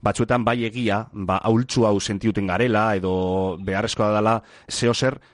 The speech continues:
bai, ba, bueno, kontuan hartzen dozu beste batek esan dauan zeo zer, baina pentsetan dut oindala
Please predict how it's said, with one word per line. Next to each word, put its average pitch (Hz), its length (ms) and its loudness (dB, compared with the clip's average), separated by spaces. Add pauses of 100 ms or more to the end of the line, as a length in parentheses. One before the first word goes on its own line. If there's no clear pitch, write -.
bai, 117 480 -2
ba, 92 1040 0
bueno, 131 220 -2 (140)
kontuan 139 340 2
hartzen 165 240 -2
dozu 160 180 0
beste 131 240 -2
batek 113 260 0
esan 104 200 -4
dauan 95 260 2
zeo 92 200 -2
zer, - 200 -8
baina 135 380 -2 (400)
pentsetan 160 340 -2
dut 170 140 -2
oindala 113 500 2